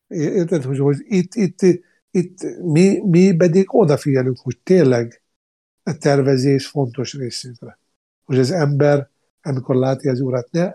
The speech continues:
csak a márka név miatt, hogy mert Cornevin, ezért veszem. Vagy ezért veszem a Cornevin, mert jó áron. Hanem ezért veszem, mert nem csak jó áron, meg, meg Cornevin,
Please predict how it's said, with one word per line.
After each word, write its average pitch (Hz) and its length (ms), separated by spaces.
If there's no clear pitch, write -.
csak - 520
a 143 180
márka 131 400
név 120 240
miatt, 123 220
hogy 113 200
mert 120 180
Cornevin, 120 480
ezért 117 280
veszem. 113 320
Vagy 131 220
ezért 135 440
veszem 135 300
a 123 80
Cornevin, 127 560
mert 123 180
jó 147 220
áron. 117 320
Hanem 135 300
ezért 147 260
veszem, 139 360
mert 135 260
nem 147 160
csak 139 280
jó 156 200
áron, 151 320
meg, 117 260
meg 110 160
Cornevin, 170 500